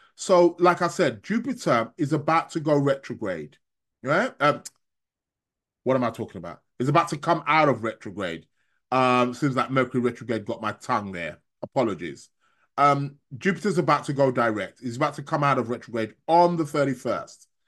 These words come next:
Uh, we can move it there right now. Let's go there. Whoa. Yeah. Chiron is moving direct today, by the way. I haven't actually put him in this chart. I need to bring him back in.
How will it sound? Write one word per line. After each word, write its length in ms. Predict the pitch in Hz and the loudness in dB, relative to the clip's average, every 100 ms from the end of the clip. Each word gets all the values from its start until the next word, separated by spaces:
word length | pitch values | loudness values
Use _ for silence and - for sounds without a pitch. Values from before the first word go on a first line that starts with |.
| _ - | _ -4
Uh, 140 | 127 123 | -4 -2
we 80 | 127 | -2
can 160 | 131 | -2
move 200 | 135 156 | 0 0
it 100 | 139 | 0
there 180 | 139 135 | 2 2
right 260 | 131 127 123 | 2 -2 -4
now. 340 | 120 90 80 | -4 -4 -6
Let's 280 | 120 120 - | -6 -6 -6
go 240 | - 123 110 | -4 -2 0
there. 320 | 110 98 95 | -2 -2 -4
Whoa. 420 | 113 117 101 - _ _ | 0 0 0 -6 _ _
Yeah. 160 | - 104 - _ _ - | -8 -8 -8 _ _ -6
Chiron 360 | - 233 262 185 | 2 6 6 6
is 120 | 147 | 4
moving 260 | 156 151 147 | 2 2 4
direct 520 | 143 131 170 185 - | 4 4 0 -2 -12
today, 240 | 131 110 | -6 -6
by 200 | 92 92 | -4 -6
the 80 | 87 | -6
way. 280 | 85 85 98 _ - | -10 -10 -12 _ -6
I 60 | |
haven't 160 | 151 160 | -4 -4
actually 220 | - 117 | -4 -8
put 180 | - 113 | -8 -8
him 100 | 113 | -6
in 60 | |
this 140 | 104 98 | -8 -8
chart. 300 | - 170 98 | -4 -4 -4
I 40 | |
need 140 | 120 139 | -8 -10
to 60 | |
bring 180 | 95 110 | -10 -8
him 80 | 104 | -8
back 180 | 104 151 | -8 -6
in. 240 | 160 92 | -8 -8